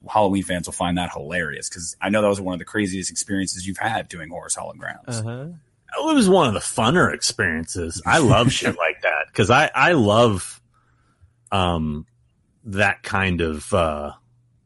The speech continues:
Speaker 3: you know, especially n-, since we got it on tape, I didn't know my camera guy was filming, 'cause we had literally just pulled up to the hotel,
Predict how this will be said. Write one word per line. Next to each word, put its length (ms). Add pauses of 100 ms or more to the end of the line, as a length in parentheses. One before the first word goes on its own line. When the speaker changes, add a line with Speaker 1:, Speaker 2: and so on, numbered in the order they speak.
(160)
Speaker 3:
you 160
know, 320 (440)
especially 760 (360)
n-, 340
since 240
we 100
got 200
it 100
on 160
tape, 500
I 140
didn't 380
know 400 (380)
my 140
camera 400
guy 200
was 220
filming, 540 (320)
'cause 160
we 160
had 140
literally 480
just 340
pulled 280
up 200
to 120
the 340
hotel, 760